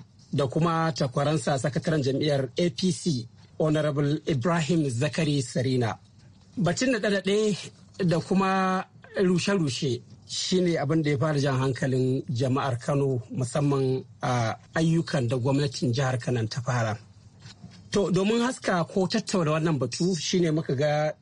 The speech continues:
cewa me zai hana mu, mu haɗa hancin waɗannan mutane guda biyu, tunda ga sakataren jam'iyya da ta bar gadon mulki, ga kuma shugaban jam'iyya da ya hau kan karagar mulki, kuma ma zai shiga cikin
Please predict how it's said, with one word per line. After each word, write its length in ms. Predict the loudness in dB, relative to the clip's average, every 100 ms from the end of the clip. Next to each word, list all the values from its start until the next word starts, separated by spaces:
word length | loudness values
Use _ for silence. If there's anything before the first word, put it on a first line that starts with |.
| _
cewa 480 | -8 -2 0 2 2
me 160 | 2 2
zai 140 | 2
hana 300 | 2 2 0
mu, 120 | 0 -2 -2 0
mu 120 | 0
haɗa 240 | 0 0
hancin 320 | 0 0 0
waɗannan 360 | -2 0 0 0
mutane 380 | 0 0 0 0
guda 260 | 0 0 0
biyu, 260 | 2 2 0 -8 -20 -20 -20 -16
tunda 460 | -4 0 0 0 0
ga 160 | 0
sakataren 480 | -2 -2 -2 0 0
jam'iyya 380 | 0 0 0 0
da 60 | 0
ta 120 | 0
bar 180 | 0 0
gadon 220 | 0 2
mulki, 280 | 0 0 -2
ga 140 | 0 -2
kuma 300 | 0 0 0
shugaban 420 | 0 0 0 0
jam'iyya 600 | 0 -2 0 0 0 -4 -10 -20 -12 -4
da 140 | 0
ya 60 | 0
hau 80 | 0
kan 180 | -2
karagar 340 | 0 0 0 0
mulki, 480 | 0 -2 -2 -4 -6 -16 -20 -4
kuma 120 | 0
ma 160 | 2 2
zai 120 | 0
shiga 240 | 0 -2 -2
cikin 600 | -2 0 2 2 0